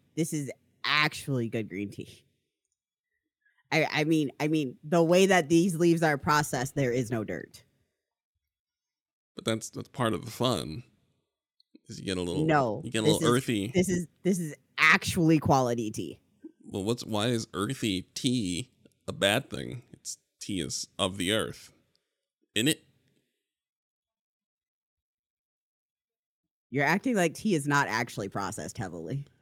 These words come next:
Speaker 2: I know, but, like, I've had, like,
Speaker 1: <laughs>
Speaker 2: like, like, tea, like, tea leaves, very lightly processed tea leaves, and it's got a little bit of dirt in there, and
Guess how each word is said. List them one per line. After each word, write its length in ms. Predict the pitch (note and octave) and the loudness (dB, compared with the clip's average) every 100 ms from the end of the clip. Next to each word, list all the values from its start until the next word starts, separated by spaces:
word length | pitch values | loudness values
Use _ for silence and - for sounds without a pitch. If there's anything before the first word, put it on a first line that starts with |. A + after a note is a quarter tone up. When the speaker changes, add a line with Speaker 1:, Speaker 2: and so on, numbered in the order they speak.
| _ - | _ -2
Speaker 2:
I 80 | A#2+ | 2
know, 300 | C#3 G#2 F2 | 4 2 0
but, 180 | F2 D2 | -2 0
like, 240 | F2+ - - | -2 -2 -6
I've 120 | A#2 | -4
had, 220 | A2+ F2 | -2 0
like, 240 | G2 F2+ - - | 2 2 2 -6
Speaker 1:
<laughs> 100 | - | -4
Speaker 2:
like, 200 | F#2+ - _ _ | -4 -4 _ _
like, 220 | - F2+ - - | -4 -4 -6 -10
tea, 440 | - A#2+ F2+ D#2 | -4 -2 -2 -4
like, 300 | D2+ D#2+ - | -4 -6 -8
tea 240 | - C3+ | -4 0
leaves, 460 | A#2 A2 G#2+ G2+ G#2+ | 0 0 -2 -4 -6
very 440 | - A#2 A#2 C3 | -8 -2 0 2
lightly 420 | A2+ G#2+ A2+ A2+ G#2+ | 0 0 -2 -2 -6
processed 600 | A2 G2+ - G2+ - - | -4 -4 -2 -2 -4 -4
tea 140 | A#2 | -4
leaves, 380 | A#2 C#2+ D2+ - | -2 -4 -6 -4
and 140 | F#2+ E2 | -4 -4
it's 100 | - | -2
got 200 | G2+ F#2 | -2 0
a 40 | |
little 220 | A2 A2 | -2 -2
bit 160 | A2 A2+ | 0 -2
of 120 | G#2 | 0
dirt 220 | B2 D#3 | 0 0
in 60 | - | -2
there, 260 | E2 A#2+ C3+ | -6 -6 -4
and 400 | G2 G2 F#2 | -2 0 -2